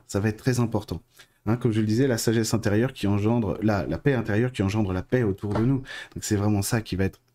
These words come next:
très urgent de, de travailler. Ça, c'est le chat qui insiste, euh, pour rentrer. <laughs> Il va réussir à ouvrir la porte, je pense.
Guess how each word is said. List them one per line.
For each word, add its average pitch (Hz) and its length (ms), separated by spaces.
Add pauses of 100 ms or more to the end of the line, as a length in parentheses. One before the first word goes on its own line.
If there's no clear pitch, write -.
(120)
très 120 160
urgent 107 260
de, 101 80 (360)
de 110 60
travailler. 117 540
Ça, 160 100
c'est - 120
le 131 120
chat 196 460 (120)
qui 147 80
insiste, 143 440
euh, 120 220
pour 117 280
rentrer. 135 400 (460)
<laughs> - 400
Il 120 240
va 143 80
réussir 139 360
à - 20
ouvrir 104 180
la 98 100
porte, 87 220
je 98 60
pense. - 260